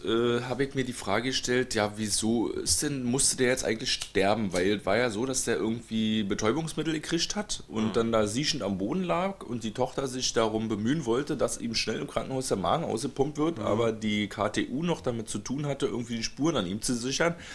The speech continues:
Speaker 1: weil er dann, und, äh, so, dass er dann zu spät ins Krankenhaus gekommen ist, oder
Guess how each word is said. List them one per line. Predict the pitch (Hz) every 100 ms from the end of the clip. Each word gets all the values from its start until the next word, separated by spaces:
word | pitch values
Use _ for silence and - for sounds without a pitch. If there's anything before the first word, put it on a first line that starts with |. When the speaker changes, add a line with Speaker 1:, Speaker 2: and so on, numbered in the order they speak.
| -
Speaker 1:
weil | 82 85 151
er | 214 135
dann, | 90 104 165 170 -
und, | 107 101
äh, | - -
so, | 104 135
dass | 175 151 -
er | 175
dann | 98 151 202
zu | - - 170
spät | 185 - 117 -
ins | 135 127
Krankenhaus | - 127 151 143 143
gekommen | - 143 143 -
ist, | 147 - -
oder | 104 95 87